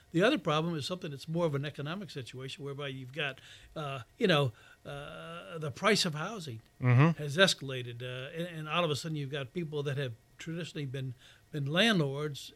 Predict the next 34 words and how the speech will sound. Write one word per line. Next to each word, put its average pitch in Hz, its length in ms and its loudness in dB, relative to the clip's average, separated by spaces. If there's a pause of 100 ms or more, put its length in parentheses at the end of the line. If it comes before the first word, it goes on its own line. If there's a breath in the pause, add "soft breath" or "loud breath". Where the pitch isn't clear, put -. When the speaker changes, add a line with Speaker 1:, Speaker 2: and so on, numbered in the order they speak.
Speaker 1:
have 139 140 -8
decided 139 440 -2
that 131 60 -10
it's 127 120 -12
better 160 260 0
off 147 140 -2
to 123 80 -10
sell 185 220 2
their 151 160 0
house 113 360 -12
now 135 220 -6
Speaker 2:
Right. 110 220 4 (180)
Speaker 1:
and 160 180 0
move 165 160 6
it 160 80 2
out 156 120 4
of 147 60 0
that 147 160 -2
rental 156 200 -4
market. 160 340 -10
So 151 80 -10
there 120 180 4
Speaker 2:
Mm-hmm. 131 140 6
Speaker 1:
you 214 40 6
have - 140 2
people 175 260 -4
that 147 120 -2
are, 135 200 -4 (320 soft breath)
that 151 100 -8
are 135 60 -4
hardworking 160 580 2
individuals 160 600 2
maintaining 151 520 -2
jobs, 151 500 -10